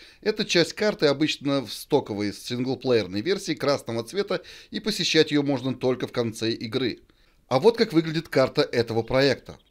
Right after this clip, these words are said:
Что называется, почувствуйте разницу. Здесь добавлена огромная локация, которую разработчики вырезали перед релизом. А на этом проекте её достали и внедрили.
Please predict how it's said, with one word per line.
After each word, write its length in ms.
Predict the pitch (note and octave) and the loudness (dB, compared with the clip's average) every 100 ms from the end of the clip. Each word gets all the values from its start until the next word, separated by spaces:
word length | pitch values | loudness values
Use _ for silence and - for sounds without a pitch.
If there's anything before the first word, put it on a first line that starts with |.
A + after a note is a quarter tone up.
| _ - | _ -16
Что 200 | - C#3+ | -2 2
называется, 580 | C#3 B2+ A#2+ B2+ B2+ - | 2 2 2 2 0 -4
почувствуйте 580 | C3 B2+ A#2+ B2+ A#2+ | -4 -2 -6 -6 -2
разницу. 480 | F3+ E3+ F#2+ F2 C2+ - - - | 0 0 -2 -10 -14 -20 -20 -20
Здесь 340 | F#2 F#2+ D3 D3+ | -10 2 2 4
добавлена 600 | C3+ A2 C#3 D3 C#3+ D3 | 4 6 4 4 2 0
огромная 680 | B2+ A#2 A2 A#2+ B2 B2+ | 0 0 2 2 2 2
локация, 500 | C3+ D3+ G3 D3+ G2 | 0 0 0 -2 -4
которую 460 | - G2 A2+ G#2+ G#2+ | -8 -4 -2 -2 -2
разработчики 800 | G2+ G2+ G2+ D3 D#3 E3 E3+ D#3 - - | -4 -4 -2 -4 -6 -8 -8 -8 -10 -20
вырезали 680 | - G#2+ F3 F3 A#2+ F#2+ F2 | -16 -4 0 2 0 -2 -6
перед 460 | - B2 C#3 - - | -4 -4 -4 -6 -4
релизом. 540 | B2+ C#3+ A#2+ E2+ - _ _ _ - | -2 -2 -4 -6 -14 _ _ _ -4
А 100 | A2+ | 0
на 140 | A2+ | 2
этом 220 | G#2+ G#2+ G#2 | 2 0 0
проекте 440 | E3+ B2 A#2 C3+ - | 2 2 0 -6 -8
её 260 | A#2 G#2+ | -6 -4
достали 460 | G2+ G2 - A2 A#2 - - | -4 -4 -2 -4 -2 -6 -8
и 140 | G#2+ | -8
внедрили. 600 | G#2 B2 C3 F#3 G2 C#2 | -4 -4 -2 -2 -2 -8